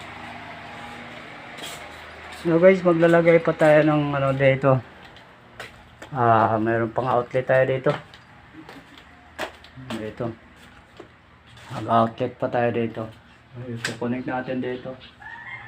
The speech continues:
So kulang-kulang ng ano, kulang-kulang ng outlet to yung bahay na to. Ayan. Ayan guys, may bala pa tayo.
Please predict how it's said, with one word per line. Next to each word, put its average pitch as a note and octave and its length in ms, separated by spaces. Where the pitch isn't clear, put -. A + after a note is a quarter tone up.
So A2+ 160
kulang-kulang C3+ 560
ng C#3+ 180
ano, C3+ 400
kulang-kulang C3 560
ng C3+ 480
outlet C3 400
to C#3 80
yung C3+ 320
bahay C3 400
na B2+ 80
to. B2+ 160
Ayan. A2 320
Ayan C3+ 160
guys, E3+ 240
may C3+ 160
bala C3+ 240
pa C#3 160
tayo. C#3+ 320